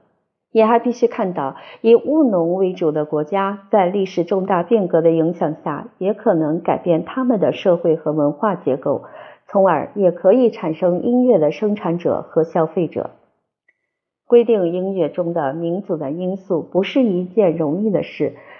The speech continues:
大约二百年前，格鲁克在一个巴黎的刊物上曾发表过一种言论，说他希望消除民族的音乐中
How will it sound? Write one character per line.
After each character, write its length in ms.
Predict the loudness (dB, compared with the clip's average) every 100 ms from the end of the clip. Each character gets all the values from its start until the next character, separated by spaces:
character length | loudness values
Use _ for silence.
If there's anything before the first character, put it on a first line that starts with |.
| -6
大 140 | 2 4
约 160 | 4
二 240 | 4 0 0
百 140 | 0
年 260 | 0 -2 -4
前， 380 | -4 -2 -4 -12 -20 _ _ _ _ _
格 120 | 2 4
鲁 100 | 4
克 380 | 2 2 2
在 180 | 0 -4
一 140 | -4 -4
个 160 | -6
巴 240 | -2 -4 -2
黎 120 | -2
的 100 | -2
刊 280 | -4 -4 -2
物 100 | -2
上 300 | -4 -4 -4
曾 300 | 0 0 2
发 180 | 0 0
表 180 | 0 0
过 220 | 2 2
一 160 | 2 -2
种 240 | -2 0
言 200 | 0 0
论， 220 | 0 -2 -6 _ _
说 180 | -2 2
他 160 | 2 2
希 160 | 0
望 280 | 2 2 2
消 180 | 0 0
除 220 | 0 -2
民 240 | 0 -2 0
族 160 | 0
的 140 | 2 2
音 220 | 4 4
乐 140 | 4
中 380 | 4 0 -2